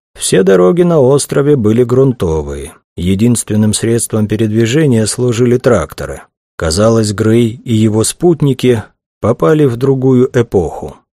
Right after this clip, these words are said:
У самого гребня холма трактор остановился. Мальчишка Лайл перебрался из кабины в прицеп. Он пригнулся, пережидая раскат грома, разнесшийся над островом, а затем сказал:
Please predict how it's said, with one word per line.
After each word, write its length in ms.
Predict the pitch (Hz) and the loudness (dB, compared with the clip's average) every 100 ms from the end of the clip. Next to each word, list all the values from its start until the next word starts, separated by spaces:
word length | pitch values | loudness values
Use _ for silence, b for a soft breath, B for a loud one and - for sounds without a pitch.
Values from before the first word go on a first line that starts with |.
| - | -14
У 100 | 82 | -8
самого 500 | - 120 143 123 123 | -4 0 2 2 2
гребня 420 | 117 127 127 120 | 2 2 2 0
холма 480 | 107 110 107 117 135 | -2 -2 0 2 0
трактор 460 | - 120 117 - 117 | 0 0 0 -2 -2
остановился. 1000 | 113 - 117 113 120 90 76 - - - _ _ | -2 -2 0 2 2 0 -4 -8 -10 -20 _ _
Мальчишка 640 | 80 87 90 120 120 - | -6 -6 -4 -4 -4 -4
Лайл 500 | 92 98 139 135 127 b b _ _ | -4 0 2 2 0 b b _ _
перебрался 640 | 180 165 120 117 120 - 120 | 0 2 2 2 2 0 -2
из 120 | - | -2
кабины 460 | 110 95 92 92 | -2 -2 0 -2
в 100 | 87 | -4
прицеп. 520 | - 95 - 82 71 - _ - | -6 -6 -4 -6 -8 -14 _ -2
Он 240 | 113 117 | 0 0
пригнулся, 680 | 113 113 123 160 147 - 101 | 0 -2 0 0 0 -2 -4
пережидая 640 | 101 104 98 107 104 104 | -4 -4 -2 -2 0 0
раскат 420 | 104 101 - 107 101 | -2 -4 -2 -4 -2
грома, 520 | 110 151 117 73 - _ _ | 0 2 2 -2 -10 _ _
разнесшийся 840 | 90 92 92 98 87 - 90 104 | -2 0 0 0 -2 -4 -4 -2
над 200 | 98 104 | -2 0
островом, 600 | 98 82 - 76 76 73 - | -2 -2 -6 -8 -8 -12 -12
а 100 | - | -6
затем 380 | 80 85 - 156 | -4 -2 -2 -2
сказал: 580 | 143 - 127 95 71 71 | -2 -2 -2 -2 -6 -10